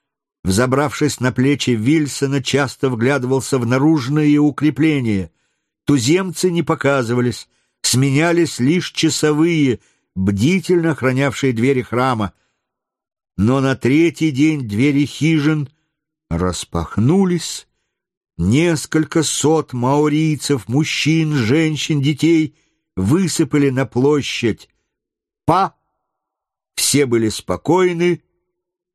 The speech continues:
и безмолвны. Кайкуму вышел из своего жилища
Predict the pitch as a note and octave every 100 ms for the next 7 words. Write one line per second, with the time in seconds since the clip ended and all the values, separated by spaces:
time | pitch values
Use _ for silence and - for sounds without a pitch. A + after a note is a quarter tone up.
0 | _ - E3 E3+ A#2+ D#3 C3+ A2+ D3+ F#3
1 | D3+ B2+ A2+ F#2+ - _ _ _ _ _
2 | _ _ _ _ _ _ _ _ _ _
3 | _ - B2+ C#3 C#3 - C#3+ D#3+ D3+ D3+
4 | C#3+ _ _ _ - E2 A2 D#3+ - D3+
5 | D3 - B2 C3+ C#3 A#2 C3 C#3 D#3 -
6 | C#3+ C3